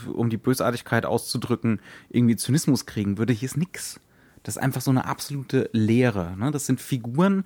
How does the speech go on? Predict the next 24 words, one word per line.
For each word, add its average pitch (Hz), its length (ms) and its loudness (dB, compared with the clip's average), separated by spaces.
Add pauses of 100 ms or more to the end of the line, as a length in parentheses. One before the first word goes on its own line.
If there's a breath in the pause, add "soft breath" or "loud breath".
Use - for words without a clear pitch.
(340 loud breath)
die - 180 0
einfach 147 500 -4
nur 135 200 2
ihre 127 520 2
Funktion - 1300 -2
erfüllen 107 720 -8 (340 loud breath)
innerhalb 120 380 2
dieses 101 340 -6
Systems. 131 720 -4
Wenn's 110 200 0
nicht 101 240 -8
sie 127 360 -6
wären, 151 400 -4
wär's 101 240 -2
irgendjemand 104 640 -4
anderes. 156 640 -4 (440 loud breath)
Und 113 260 -6 (1300)
die 147 80 -2
machen 160 400 -4
einfach. - 580 -14
Also 107 160 -2
es - 140 -6
ist - 280 -8
wirklich - 340 -4